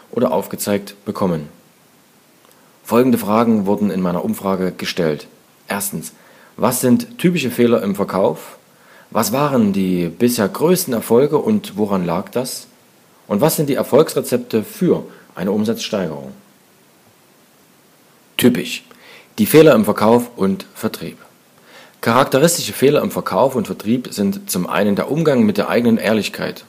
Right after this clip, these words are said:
zum anderen die fehlende Anfertigung von Analysen zum Bedarf des Kundenkreises. Der Umsatz stagniert, Umsatzsteigerungen sind im Vertrieb nicht zu erzielen.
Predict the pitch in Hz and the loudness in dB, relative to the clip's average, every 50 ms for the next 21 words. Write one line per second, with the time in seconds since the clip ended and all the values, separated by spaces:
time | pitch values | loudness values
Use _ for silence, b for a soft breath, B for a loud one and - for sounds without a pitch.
0 | _ _ _ - - 113 - - 147 151 147 127 127 123 117 104 - 120 117 117 | _ _ _ -4 -4 -2 0 0 0 2 2 4 4 4 2 2 0 2 4 4
1 | 113 107 95 92 78 82 117 131 - 123 117 117 110 101 104 104 101 98 - 87 | 4 4 2 0 0 -2 -2 -2 0 0 0 0 0 0 0 -2 -2 -4 -6 -8
2 | 85 80 90 90 85 90 107 135 127 - - - - 95 82 - - 92 92 95 | -8 -6 -6 -6 -2 0 0 0 0 -4 -8 -8 -6 -6 -6 -4 -2 -2 -2 -2
3 | 92 - - 98 - - 101 92 87 87 82 82 78 78 76 73 73 - - - | -4 -6 -12 -14 -8 -6 -6 -6 -6 -8 -10 -10 -10 -10 -10 -12 -14 -16 -18 -20
4 | _ b b b b b b b b b - - 139 147 143 131 117 120 - - | _ b b b b b b b b b -4 -2 -2 0 2 2 0 0 -2 -4
5 | 98 90 - 110 123 131 135 120 - B B B B B B B - 120 117 113 | -4 -4 0 2 2 2 2 0 -4 B B B B B B B 2 2 4 4
6 | 107 - - - 110 113 123 117 110 107 107 107 104 98 95 98 98 92 87 90 | 4 2 2 2 2 4 4 4 4 2 2 2 0 0 -2 -4 -4 -4 -6 -8
7 | - - 113 117 113 - - 104 90 90 - - - - - - - - 87 80 | -8 -2 -2 -2 -2 -2 -6 -8 -8 -8 -10 -10 -10 -10 -10 -10 -10 -8 -8 -8
8 | 76 73 73 | -10 -10 -14